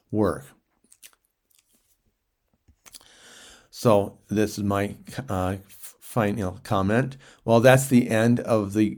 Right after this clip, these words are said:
gastronomy chapter. I want to say a few words about our progress with Project Hope and Fairness and its French cousin, Projet Espoir et Équité. David, the president of Socoplan, or Société des Planteurs de Cacao,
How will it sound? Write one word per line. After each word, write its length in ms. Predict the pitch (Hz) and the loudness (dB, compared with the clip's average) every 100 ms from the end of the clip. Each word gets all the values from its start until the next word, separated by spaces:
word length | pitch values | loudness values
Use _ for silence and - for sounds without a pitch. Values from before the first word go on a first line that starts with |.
| - | -2
gastronomy 680 | 113 - - 113 113 117 | -2 -2 0 2 4 2
chapter. 640 | 113 120 87 85 113 139 139 - | 0 0 -2 -2 -4 -4 -6 -4
I 100 | 107 | 0
want 240 | 123 143 | 0 0
to 80 | 139 | -2
say 220 | 135 120 | 0 2
a 80 | 101 | 2
few 240 | - 151 | 4 4
words 340 | 131 110 98 113 | 6 4 2 -2
about 260 | 101 101 | 0 2
our 120 | 95 | 0
progress 580 | 95 117 110 98 92 92 | 0 2 2 0 -4 -4
with 220 | 113 90 | -4 -4
Project 400 | - 104 104 104 | 0 0 0 -2
Hope 200 | 117 107 | 0 0
and 160 | 107 104 | 0 -2
Fairness 520 | 104 87 85 82 82 | -2 -2 -2 -6 -8
and 360 | - 98 92 90 | -8 -4 -4 -4
its 220 | 98 85 | -6 -6
French 320 | - 101 90 | -4 -4 -4
cousin, 420 | - 92 92 87 - - _ | -4 -4 -4 -10 -12 -20 _
Projet 600 | - 110 101 107 104 104 | -4 -2 0 0 0 -2
Espoir 640 | 95 - 104 101 90 101 - | -6 -8 -2 0 -2 -6 -10
et 160 | 101 | -8
Équité. 720 | - 95 - 110 - 87 - - - - - - - - _ _ _ _ _ _ _ | -6 -8 -8 -8 -8 -8 -10 -20 -20 -20 -20 -20 -20 -20 _ _ _ _ _ _ _
David, 520 | 127 127 117 135 127 | 6 6 8 8 6
the 80 | 120 | 2
president 680 | 113 131 127 139 143 143 139 | 2 6 8 8 6 4 2
of 320 | - 113 104 | 0 0 0
Socoplan, 760 | - 131 120 113 110 104 85 90 | 0 2 4 2 0 -4 -4 -4
or 140 | 107 | -4
Société 800 | 95 - 117 - 127 117 127 120 | -2 0 0 2 2 4 4 4
des 140 | 107 101 | 2 0
Planteurs 520 | - 101 98 110 107 | 0 -2 0 0 0
de 140 | 107 | -2
Cacao, 680 | 98 104 - 107 82 78 90 | -6 -6 0 0 0 -4 -8